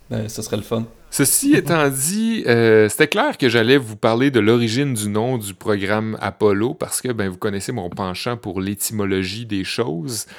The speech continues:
Speaker 2: Ça vient, bien sûr, du dieu grec Apollon, puis ça, ben, je vous apprends rien. Euh, Apollon, fils de Dieu, beau garçon, idolâtré,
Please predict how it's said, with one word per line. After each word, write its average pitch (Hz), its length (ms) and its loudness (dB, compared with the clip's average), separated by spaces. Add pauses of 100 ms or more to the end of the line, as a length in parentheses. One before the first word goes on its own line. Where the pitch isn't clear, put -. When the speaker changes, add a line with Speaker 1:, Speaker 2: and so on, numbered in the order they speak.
(500)
Speaker 2:
Ça 107 180 0
vient, 143 300 -2
bien 120 200 -2
sûr, 185 480 -2
du 147 280 -4
dieu 156 360 0
grec 127 440 -6
Apollon, 107 500 -2
puis - 160 -10
ça, 113 200 2
ben, 104 120 2
je 90 100 -8
vous 95 140 -6
apprends 98 300 -4
rien. 110 400 -4
Euh, 98 360 0
Apollon, 101 380 -4
fils 123 320 -2
de 107 140 6
Dieu, 101 480 -6 (260)
beau 120 240 0
garçon, 131 560 -2 (320)
idolâtré, 110 840 -2